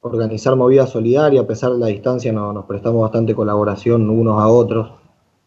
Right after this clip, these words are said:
Y bueno, eso es lo importante, estar en contacto, más allá de la distancia, y, y poder ayudarnos unos a otros, y, y por sobre todo llegarle a la gente que hoy en día lo necesita, y más que nada al socio.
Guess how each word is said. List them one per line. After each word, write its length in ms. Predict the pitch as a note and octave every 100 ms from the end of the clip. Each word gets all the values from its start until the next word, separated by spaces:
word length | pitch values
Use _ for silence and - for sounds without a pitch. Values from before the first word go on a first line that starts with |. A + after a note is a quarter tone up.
| _ _ _ _ _ -
Y 180 | G2
bueno, 240 | A2+ D3 C#3+
eso 160 | E3
es 60 | E3
lo 40 | C#3
importante, 500 | C#3 C#3 F#3+ D3+ A#2+
estar 200 | B2+ C#3
en 100 | A#2+
contacto, 680 | A#2 A#2 E3+ E3 D#3+ C#3 A#2
más 140 | A#2 A2+
allá 100 | B2
de 40 |
la 60 | A#2
distancia, 600 | G#2 - C#3+ C#3+ B2+ A2
y, 300 | G2+ F#2+ G2
y 40 | G2+
poder 260 | G#2+ A2+
ayudarnos 480 | A#2 A2+ A#2 B2 A#2
unos 280 | A#2+ B2 A2+
a 80 | A#2
otros, 420 | C#3+ D3 D3 A2+
y, 260 | G#2+ G2 F#2+ _ _ _ _ -
y 80 | G2+
por 200 | G#2 G2+
sobre 220 | G#2 G2+
todo 240 | A2 C#3
llegarle 320 | C3 C3+ A#2+
a 40 | A2+
la 100 | G#2
gente 320 | B2 A#2+ A2
que 60 | A2+
hoy 100 | A#2
en 140 | A2
día 160 | A#2 A#2+
lo 100 | A2+
necesita, 680 | G#2+ A2 - C#3 D3 D#3+ C#3+
y 100 | A2
más 160 | A#2 A2+
que 120 | A2+
nada 160 | A#2
al 80 | A2
socio. 380 | - C3+ - G2+